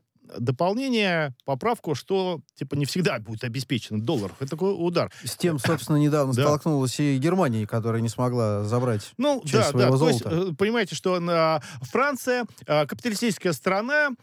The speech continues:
Speaker 1: э, но она была очень дружественная, и, в принципе, я считаю, сейчас остаётся дружественной, э, на-, Ро-, России. Понимаете, вот эти все фильмы, на которых мы воспитывались, э,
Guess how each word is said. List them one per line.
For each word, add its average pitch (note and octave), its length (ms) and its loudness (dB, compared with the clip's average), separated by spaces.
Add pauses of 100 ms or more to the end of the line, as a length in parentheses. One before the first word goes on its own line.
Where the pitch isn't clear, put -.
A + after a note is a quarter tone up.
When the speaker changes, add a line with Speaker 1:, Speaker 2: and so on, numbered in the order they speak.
(260)
Speaker 1:
э, F3+ 260 2
но A3+ 200 2
она B3 220 0
была B3 200 0
очень A#3+ 240 -2
дружественная, D#3+ 600 -2
и, C3+ 60 0
в B2 40 -8
принципе, F3+ 360 -2
я F3 100 2
считаю, F3+ 300 0
сейчас D#3+ 200 -2
остаётся F3+ 460 -2
дружественной, C3+ 360 -2
э, B2 560 -2
на-, D#3+ 180 0
Ро-, D3 320 0 (120)
России. E3+ 440 0
Понимаете, E3 300 0
вот F#3+ 100 0
эти G3 160 0
все F#3 180 0
фильмы, G#3 380 0
на E3+ 60 0
которых E3 300 -2
мы E3+ 80 -2
воспитывались, E3+ 540 -2
э, D3+ 380 2